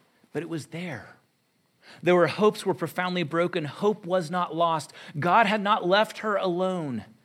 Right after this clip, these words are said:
In the Gospels, in the New Testament, Peter essentially asks Jesus, "Jesus, what will become of us who have left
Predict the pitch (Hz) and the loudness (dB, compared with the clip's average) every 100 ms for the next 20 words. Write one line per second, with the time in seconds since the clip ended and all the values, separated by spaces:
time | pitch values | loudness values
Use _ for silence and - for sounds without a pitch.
0 | _ _ _ _ _ _ _ - 156 147 | _ _ _ _ _ _ _ -8 -4 0
1 | 175 185 - 160 135 110 - - - 139 | 0 0 -2 -4 -2 -4 -8 -10 -12 -10
2 | 139 156 175 151 - 151 - 170 170 156 | -8 -6 -4 -6 -4 -8 -6 -2 0 0
3 | 165 147 147 127 139 135 - 139 139 117 | -4 -4 -4 -2 -2 -4 -8 -6 -4 -6
4 | 107 - - _ _ _ _ _ _ _ | -10 -14 -20 _ _ _ _ _ _ _
5 | 175 220 185 151 139 143 233 - - 190 | -6 -6 -6 -4 -2 -2 -2 -6 -8 -6
6 | 190 165 143 120 - - - _ _ _ | -2 -2 -2 -4 -6 -10 -12 _ _ _
7 | _ 175 151 202 190 | _ -4 0 0 -2